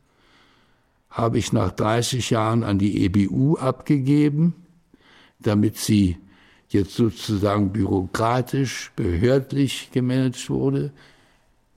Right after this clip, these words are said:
Die Feature-Konferenz wird heute noch abgehalten, Jahr um Jahr.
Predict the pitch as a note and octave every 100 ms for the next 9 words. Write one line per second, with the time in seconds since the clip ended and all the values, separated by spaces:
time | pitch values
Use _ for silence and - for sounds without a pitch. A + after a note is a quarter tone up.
0 | _ _ _ _ - F2+ C3+ - A2 A#2
1 | G#2+ F2+ G#2 G2 F2+ - E2+ - F#2 E2
2 | D#2+ D2 - - - - C#2 C2+ - D#2
3 | D#2 - - D2+ C2+ -